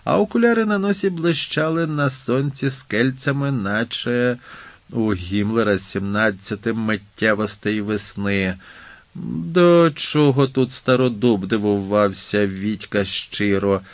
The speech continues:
«Я нічого не робив, і бійку в класі почав не ти, правда? Хто Макогона вдарив?» «Макогон? Тебе хто ударив?» «Він сам упав», відповів за мене Стародуб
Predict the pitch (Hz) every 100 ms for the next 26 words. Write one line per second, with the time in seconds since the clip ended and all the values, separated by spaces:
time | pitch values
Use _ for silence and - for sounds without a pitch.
0 | - - - 101 107 107 104 107 104 -
1 | 104 117 160 226 226 190 104 92 - -
2 | _ - 113 104 98 127 123 127 123 -
3 | 104 113 117 120 - 104 - 110 110 101
4 | 107 104 107 104 - 180 233 156 95 95
5 | 95 - - - - - 254 220 190 185
6 | 147 127 127 127 127 117 101 110 110 107
7 | 107 113 117 _ _ - 107 104 107 92
8 | 87 101 131 131 117 113 110 - - 104
9 | 101 113 107 113 113 120 139 135 - -
10 | _ 95 101 95 - 101 113 120 - 120
11 | 127 117 117 120 - 117 107 127 135 123
12 | 107 117 117 120 120 123 120 - 123 123
13 | 110 131 131